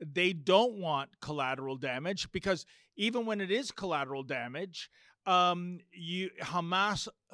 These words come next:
thrives. They love what they call the C N N mo-, uh, moment, which is a, a parent or a grandparent holding up a child or a grandchild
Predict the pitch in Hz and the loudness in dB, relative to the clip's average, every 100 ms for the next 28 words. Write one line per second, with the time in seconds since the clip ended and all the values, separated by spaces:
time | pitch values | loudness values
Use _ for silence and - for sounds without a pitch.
0 | - - 190 180 202 202 180 143 131 156 | -20 -16 -8 2 6 6 6 2 -4 -4
1 | 156 156 160 190 170 175 160 160 147 - | -2 0 2 2 2 -2 -4 -4 -6 -4
2 | 160 151 143 - 185 170 151 156 170 180 | -2 -2 -4 -4 0 0 2 0 -2 -2
3 | 143 123 117 - 135 127 127 - 135 147 | -4 -6 -10 -12 -8 -8 -10 -12 -4 -2
4 | 131 135 - - _ _ 165 165 - 165 | -2 -8 -12 -20 _ _ -6 -6 -4 -4
5 | 151 135 151 139 135 - _ 147 - 165 | -4 -6 -6 -6 -6 -10 _ -14 -2 -2
6 | 151 151 160 147 139 151 147 147 156 139 | -2 -6 -4 -4 -2 -2 -2 -4 -6 -6
7 | 143 139 156 170 156 147 143 - _ _ | -10 -14 -10 -10 -10 -10 -12 -14 _ _
8 | 143 131 175 160 147 143 143 131 127 156 | -20 -12 -4 0 0 -2 -8 -10 -10 -6
9 | 151 151 147 143 131 131 135 | -6 -6 -8 -8 -6 -6 -10